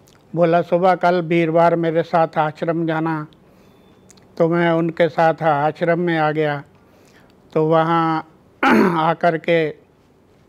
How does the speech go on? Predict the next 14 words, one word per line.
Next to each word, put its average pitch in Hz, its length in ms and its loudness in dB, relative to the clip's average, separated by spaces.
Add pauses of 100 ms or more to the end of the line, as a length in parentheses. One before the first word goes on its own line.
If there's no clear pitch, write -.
(500)
बड़े 165 280 0
बहन 156 300 -2
जी 156 160 -4
से 165 160 -4
मिलाया 156 540 0
उसने। 147 400 -8 (920)
तो 139 460 0 (380)
बहनों 151 340 -2
ने 156 320 0 (280)
बहुत 160 360 2
ही 160 120 0
स्नेह 165 400 0
से 160 240 0
बोला 147 440 -2